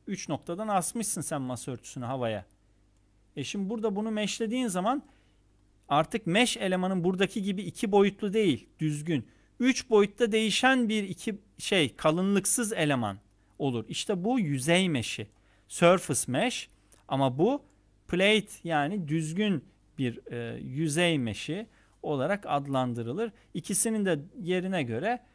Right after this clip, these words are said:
kullanılma durumu söz konusudur. Yani mesela wedge eleman denen, e, mesh tipi vardır. Atıyorum şöyle. Tabii çok daha detaylarını biz, e, ileride göstereceğiz. Ben şimdi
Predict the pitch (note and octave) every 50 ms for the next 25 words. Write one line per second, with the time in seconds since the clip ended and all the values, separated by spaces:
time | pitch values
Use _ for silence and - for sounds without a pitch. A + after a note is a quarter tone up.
0 | _ _ _ _ - - G3+ G3 F3+ F3+ F3 D#3+ D#3 D3 C#3 B2+ B2 C#3+ F3+ F#3+
1 | D#3 C3+ D3+ G3 A#3+ B3+ G#3+ - - _ _ _ _ _ _ - - - - -
2 | A#3 A3 G#3 G#3+ - G#3+ F#3+ F3+ D3+ - F3 D3 C#3 A2+ - _ _ _ _ -
3 | F3+ F#3 F#3 F#3+ G#3+ A3 G#3 - A3 G#3+ G#3 G3+ F#3 C#3+ B2 C3+ F3 A3 C4 A#3+
4 | A#3 A3+ A#3 A3 G#3 G3+ G3+ G3+ G3 G3 G3 G3 F#3 F#3+ F#3 F#3+ F#3 F3+ F#3 F#3
5 | _ _ _ _ _ _ _ - - D#3+ D3 C#3+ C#3+ C#3 C3 C3+ D#3 F3 F#3 F3+
6 | - - - - - D3 B2+ A2 G#2+ G#2 G#2 A#2+ C#3+ D#3 E3+ D3+ - - - D3
7 | B2+ C3 C3+ - - C#3+ C3 B2+ B2 A2+ G#2+ G2+ - - _ _ _ _ _ _
8 | _ _ _ _ _ _ _ _ _ _ _ _ _ _ _ _ _ _ _ _
9 | _ _ _ _ _ - - F3 D#3+ C3+ - F#3 E3+ - - B2+ A#2+ C#3 E3 D#3
10 | D3 B2+ - D3 C#3 C3+ B2+ B2+ A#2+ B2+ B2+ B2 A#2+ A2 - - - _ _ _
11 | _ _ _ _ _ _ _ _ _ _ _ _ - A2+ A2 A2 A2 A2 A2+ -
12 | - - - D#3 C#3 B2 A2 A2 C3+ F3+ F3+ F#3 E3+ C#3+ - - F3 D3 B2+ B2
13 | A2 G#2+ A#2 D3+ D3 C#3 A#2+ - - A#2+ A#2 A#2+ D#3+ F3